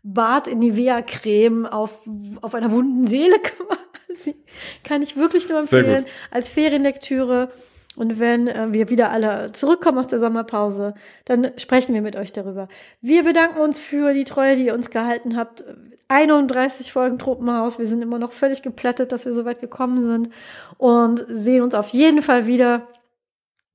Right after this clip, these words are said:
Speaker 1: Aber jetzt brauchen wir auch ein bisschen Urlaub. Und dieser strenge, dieser strenge Rhythmus, den wir uns dann doch dann unterlegt haben, den brechen wir jetzt ein bisschen auf und fahren alle irgendwo hin an den Strand. Von daher,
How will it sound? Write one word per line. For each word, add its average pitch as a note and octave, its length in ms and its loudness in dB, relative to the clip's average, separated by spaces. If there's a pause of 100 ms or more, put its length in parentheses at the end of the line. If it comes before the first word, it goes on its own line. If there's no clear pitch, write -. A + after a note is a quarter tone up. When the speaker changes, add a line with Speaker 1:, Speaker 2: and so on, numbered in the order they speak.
(180)
Speaker 1:
Aber A3 120 6
jetzt G#3+ 120 0
brauchen G#3 200 0
wir G3+ 120 -4
auch G#3 80 -8
ein G#3+ 60 -2
bisschen G3+ 260 -4
Urlaub. G#3+ 420 2 (300)
Und G#3 220 -2
dieser G#3+ 160 2
strenge, G#3+ 720 2 (320)
dieser G#3 160 2
strenge A3 320 0
Rhythmus, A3+ 280 0
den G3+ 160 -2
wir G3+ 120 -2
uns G#3 180 -4
dann G#3 160 2
doch G#3 140 -2
dann G3+ 240 -2
unterlegt G3+ 920 -4
haben, G3+ 420 -4 (1000)
den A3+ 120 4
brechen A3+ 220 0
wir G#3 80 0
jetzt F#3+ 100 -2
ein G#3+ 100 2
bisschen A#3+ 220 0
auf G3+ 160 0
und A3 120 0
fahren G#3 320 2
alle G3+ 420 0
irgendwo G3+ 340 0
hin G3 460 -2
an G#3 120 0
den F#3+ 100 -2
Strand. - 320 -18 (200)
Von C#4+ 160 2
daher, G#3 220 -4